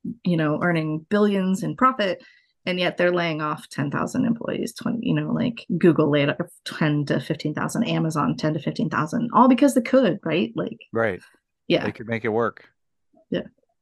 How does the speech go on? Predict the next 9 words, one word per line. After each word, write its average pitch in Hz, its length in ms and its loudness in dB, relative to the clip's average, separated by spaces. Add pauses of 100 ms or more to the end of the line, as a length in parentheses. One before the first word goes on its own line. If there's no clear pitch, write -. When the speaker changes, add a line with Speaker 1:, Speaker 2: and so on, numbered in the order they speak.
(240)
Speaker 1:
So. - 200 -4
Speaker 2:
And, 117 220 0 (380)
and, 143 180 2
and 160 180 2
they 170 100 4
couldn't 180 260 2
sacrifice 143 640 0
those 90 180 -6
salaries. 90 680 -4